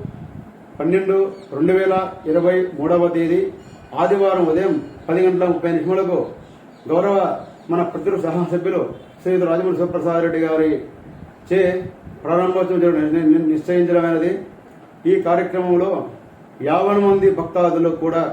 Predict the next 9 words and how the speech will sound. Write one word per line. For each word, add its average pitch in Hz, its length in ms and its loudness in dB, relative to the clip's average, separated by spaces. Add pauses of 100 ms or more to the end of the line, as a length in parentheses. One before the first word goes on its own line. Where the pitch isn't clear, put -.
(880)
పాల్గొని 175 420 2 (680)
ఈ - 20 4 (200)
కార్యక్రమం 175 360 0
జయప్రదం 175 420 2 (100)
వచ్చి 175 260 -2 (580)
కార్తీక 175 300 2
మాసం 190 180 2
జరిగిన 175 320 0
ఈ - 20 -4